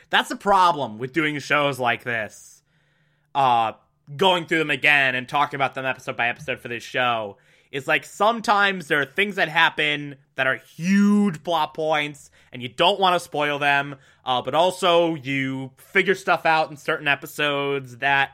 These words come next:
is, like, a big setup for that other thing. So it's just, it, <sighs> it's hard. What I do on this show is real hard sometimes. I, I have to hold myself back a lot, but now,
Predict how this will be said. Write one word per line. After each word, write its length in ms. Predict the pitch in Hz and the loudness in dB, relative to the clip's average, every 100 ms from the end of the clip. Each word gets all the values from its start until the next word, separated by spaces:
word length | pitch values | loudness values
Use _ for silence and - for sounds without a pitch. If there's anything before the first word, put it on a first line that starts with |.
| - | -6
is, 720 | 139 135 135 131 123 - - _ _ _ _ _ _ _ _ _ _ | -4 -2 -2 -6 -12 -20 -20 _ _ _ _ _ _ _ _ _ _
like, 320 | 175 151 147 | 0 0 0
a 200 | 151 120 | -2 -2
big 380 | - 175 165 156 | 2 2 2 -2
setup 480 | 139 - 165 165 160 | -8 0 4 4 0
for 120 | 143 | -4
that 160 | 127 127 | -2 0
other 200 | 175 180 | 2 2
thing. 440 | 170 170 160 160 | 4 4 4 2
So 140 | - 156 | -4 -4
it's 140 | 151 | -4
just, 220 | 185 - _ | -12 -14 _
it, 260 | 185 190 - - - - _ | -12 -12 -14 -14 -14 -20 _
<sighs> 500 | _ _ - _ - | _ _ -20 _ -2
it's 280 | 320 320 - | 0 0 -2
hard. 500 | 185 180 139 101 - _ _ | 2 2 2 -2 -16 _ _
What 240 | 202 330 | 2 4
I 140 | 359 254 | 4 4
do 280 | 220 262 | -2 2
on 160 | 247 226 | 4 4
this 140 | 214 | 0
show 360 | 202 - 170 170 | -2 2 2 2
is 180 | 135 123 | -2 -4
real 260 | 143 143 | -2 -2
hard 560 | 139 131 123 110 101 98 _ _ _ _ - _ | -2 0 0 0 -4 -12 _ _ _ _ -20 _
sometimes. 1160 | - 160 131 120 139 117 101 104 101 - - _ _ _ _ | 0 2 2 2 0 0 -4 -10 -14 -20 -20 _ _ _ _
I, 280 | 135 151 208 | -2 0 2
I 40 | |
have 240 | 202 240 240 | 4 2 2
to 100 | 214 | -4
hold 320 | - 202 175 | -2 -2 0
myself 420 | 175 170 156 - | -2 2 0 2
back 240 | 147 135 131 | 2 2 0
a 40 | |
lot, 360 | 135 127 113 - | -2 0 0 -6
but 140 | - | -6
now, 400 | 220 226 220 | -2 -2 -4